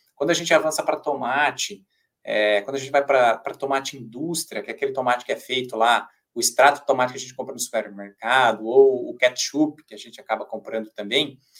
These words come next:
é, pra esse mercado de indústria, cor, o ver-, a intensidade do vermelho é muito importante, é um valor muito grande pra indústria. E os testes que a gente fez provou, comprovou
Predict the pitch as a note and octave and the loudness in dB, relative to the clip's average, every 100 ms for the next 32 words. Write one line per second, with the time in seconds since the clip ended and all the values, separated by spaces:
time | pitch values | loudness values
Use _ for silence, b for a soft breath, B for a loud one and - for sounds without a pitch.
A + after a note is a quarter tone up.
0 | b b _ A#2 A#2 A2+ A2 G#2+ - - | b b _ 2 6 6 6 2 0 0
1 | G3+ G#3 G3 E3 C3+ B2+ A2 A#2 D#3+ - | 2 2 2 2 0 -4 -10 -10 -12 -12
2 | A2+ - _ - F3 - - _ _ _ | -16 -18 _ 0 2 2 -2 _ _ _
3 | _ G#2+ C3+ C#3 B2+ B2+ D3+ - C#3+ F3+ | _ -2 -2 -2 -6 -8 -10 -2 0 0
4 | E3+ D3+ C3+ A2 A2 D3+ D#3+ G#2 G2 _ | -2 -2 -2 -2 -2 0 0 -2 -8 _
5 | _ _ _ D#3+ F3 D3+ D#3 G3 G3+ G3 | _ _ _ -4 -2 -2 0 0 -2 0
6 | F#3 F#3 A#2+ A2 C3+ D3 D3+ D3+ D#3 A3 | 0 0 -6 -4 -2 0 0 0 -2 -4
7 | A3+ - D3 D3 - D#3+ C#3+ B2 B2 G#2+ | -6 -6 -6 -6 -8 -8 -8 -10 -8 -6
8 | G2 - _ _ _ _ _ F3 G3+ - | -8 -10 _ _ _ _ _ 0 2 4
9 | - - C4 G3 - - C#3 F#3+ F#3 - | 2 0 -6 -6 -14 -2 0 2 2 0
10 | - - _ _ _ _ F3 G#3+ G#3 - | -6 -12 _ _ _ _ 2 2 2 0
11 | D#3 G3+ - - A3+ - A#3+ D#3+ - D#3+ | 4 4 2 -4 -6 -4 -4 -4 -4 -2
12 | G3+ - | -2 -4